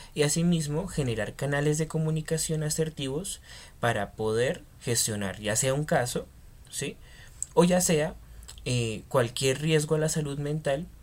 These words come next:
que signifique un riesgo para que la conducta se desarrolle. Entonces, ¿qué significa eso? Significa que, eh,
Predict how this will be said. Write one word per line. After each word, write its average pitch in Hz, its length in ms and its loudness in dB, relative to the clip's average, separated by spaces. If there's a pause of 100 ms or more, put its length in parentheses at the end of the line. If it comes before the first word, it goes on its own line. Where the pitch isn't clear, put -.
(160)
que 113 140 -8
signifique 107 560 -6
un 110 100 -4
riesgo 120 400 -2
para 120 220 -4
que 107 100 -8
la 101 100 -6
conducta 98 480 -10
se 113 120 -6
desarrolle. - 640 -8
Entonces, 110 640 -8 (480)
¿qué 160 100 2
significa 151 540 0
eso? - 220 -12 (420)
Significa 160 500 0
que, 180 240 -2 (460)
eh, 110 580 -2